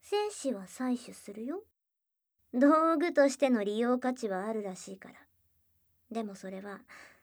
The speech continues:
お役所にとっては価値があるっ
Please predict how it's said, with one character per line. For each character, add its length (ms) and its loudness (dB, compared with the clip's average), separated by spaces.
お 100 6
役 280 2
所 180 -4
に 180 -2
と 100 0
っ 40 -2
て 280 0
は 120 -4
価 180 -2
値 160 -4
が 260 -4
あ 60 -6
る 100 0
っ 20 -4